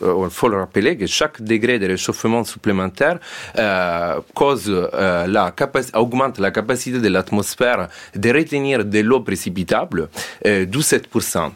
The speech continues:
Donc, euh, euh, avoir, euh, une atmosphère plus chaude va déjà, et ça on le sait, euh, produire plus de précipitations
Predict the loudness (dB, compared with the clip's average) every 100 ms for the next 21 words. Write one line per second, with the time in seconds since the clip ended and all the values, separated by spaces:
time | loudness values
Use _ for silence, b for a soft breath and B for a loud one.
0 | -2 0 2 0 2 2 2 2 0 2
1 | 0 0 0 -2 0 0 2 4 4 2
2 | -2 -2 0 0 0 -2 0 -4 -2 -4
3 | -2 -6 0 2 0 -2 0 0 0 -2
4 | 0 2 2 2 0 -10 -4 -2 0 -2
5 | 0 0 -2 B B B B 2 2 2
6 | 0 0 0 0 0 0 -2 -2 0 2
7 | 4 2 2 0 -2 0 0 2 0 0
8 | -2